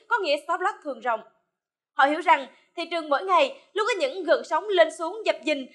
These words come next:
họ cho lệnh giao dịch cơ hội để sinh tồn và chiến thắng. Những di chuyển ngẫu nhiên trong biên độ hẹp là điều hết sức tự nhiên của thị trường ngoại hối. Nếu giao dịch với nến M mười lăm, M ba mươi hoặc kể cả với H một thì khả năng thị trường ngẫu nhiên di chuyển rất nhẹ cũng đủ làm bạn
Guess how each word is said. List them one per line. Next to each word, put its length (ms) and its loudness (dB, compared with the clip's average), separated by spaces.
họ 140 2
cho 140 -4
lệnh 220 -2
giao 100 -10
dịch 200 -6
cơ 140 -2
hội 360 -2
để 120 -2
sinh 200 -8
tồn 260 2
và 100 -8
chiến 220 -18
thắng. 240 -6
Những 320 0
di 180 -4
chuyển 240 -2
ngẫu 180 -2
nhiên 240 -4
trong 200 -8
biên 160 -12
độ 120 -4
hẹp 280 -4
là 100 0
điều 160 -4
hết 200 -6
sức 180 -4
tự 120 -2
nhiên 240 -14
của 60 -10
thị 160 -10
trường 200 -6
ngoại 120 -6
hối. 320 -2
Nếu 240 -4
giao 220 -8
dịch 140 -6
với 140 -2
nến 200 -2
M 0 -
mười 260 -4
lăm, 260 -6
M 20 -8
ba 80 -2
mươi 280 -4
hoặc 120 -4
kể 80 -2
cả 260 2
với 120 -2
H 260 -4
một 240 8
thì 100 -8
khả 200 -2
năng 200 -6
thị 80 -10
trường 240 -6
ngẫu 140 -2
nhiên 240 -8
di 120 -20
chuyển 180 -10
rất 160 -14
nhẹ 240 0
cũng 120 -16
đủ 140 2
làm 220 0
bạn 200 -2